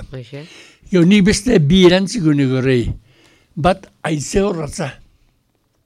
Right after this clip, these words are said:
Speaker 2: Edo beletea. Hau da gauza bat.
Speaker 1: Haize horratza, bai, eta belet-, beletea berdine da?
Speaker 2: Bai, haize
Speaker 1: Ah,
Speaker 2: horratza, bai, haize,
Speaker 1: bai.
Speaker 2: haize, haize norabidea ebaltzen duen horratza da, beletea.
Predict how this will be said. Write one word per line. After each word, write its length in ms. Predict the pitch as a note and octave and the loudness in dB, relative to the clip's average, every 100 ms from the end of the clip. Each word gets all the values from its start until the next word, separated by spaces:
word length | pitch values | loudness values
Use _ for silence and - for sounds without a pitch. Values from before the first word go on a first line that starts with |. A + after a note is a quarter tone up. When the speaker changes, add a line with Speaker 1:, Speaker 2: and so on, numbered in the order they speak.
| _ _ _ _ | _ _ _ _
Speaker 2:
Edo 260 | - D3 C#3 | -6 -2 -2
beletea. 540 | C3 C#3 E3 D3 B2 A#2+ _ _ _ _ _ _ _ _ _ _ _ _ _ - | 0 -2 -4 -6 -8 -12 _ _ _ _ _ _ _ _ _ _ _ _ _ -6
Hau 140 | E3+ | -2
da 140 | E3 D3+ | 0 -2
gauza 240 | D3 D#3 | -2 -2
bat. 240 | C3+ A#2+ - _ _ _ | -2 -4 -10 _ _ _
Speaker 1:
Haize 340 | D#3 D3+ - G3 | -16 -16 -12 -10
horratza, 320 | F3 - C#3+ | -10 -10 -10
bai, 140 | F3 | -10
eta 140 | G3+ D#3 | -10 -8
belet-, 400 | D#3 E3+ F3+ - C#3+ - _ | -6 -6 -8 -14 -20 -20 _
beletea 640 | - D#3+ E3+ F#3 G3 G#3 D#3+ | -20 -10 -6 -6 -6 -6 -6
berdine 380 | E3+ F3 G3+ G#3 | -8 -6 -6 -4
da? 100 | A3 F3+ | -6 -8
Speaker 2:
Bai, 280 | - C3 B2+ | -8 -6 -4
haize 240 | A#2+ B2 - | -6 -6 -8
Speaker 1:
Ah, 60 | |
Speaker 2:
horratza, 300 | C3 B2 B2 | -8 -10 -12
bai, 160 | G#2 G#2+ | -12 -12
haize, 240 | D#3 D3+ D3 | -12 -8 -8
Speaker 1:
bai. 140 | E3 | -8
Speaker 2:
haize, 340 | D#3+ C#3+ E3 C3+ C#3 - - - | -10 -8 -8 -8 -12 -20 -20 -12
haize 380 | C#3 C3+ - D3+ D3 | -8 -6 -4 -2 -2
norabidea 600 | C3+ C3+ D3 D3+ C#3 C#3 | -2 -2 0 0 0 0
ebaltzen 400 | C#3 D3+ C3+ C3+ | 0 -2 -2 -4
duen 160 | C3+ C3 | -4 -2
horratza 500 | B2 B2 - - A2 | -2 0 -2 -2 -6
da, 160 | A#2+ A2+ - _ | -6 -10 -14 _
beletea. 560 | - E3 F3 - A#2+ | -14 -8 -8 -6 -8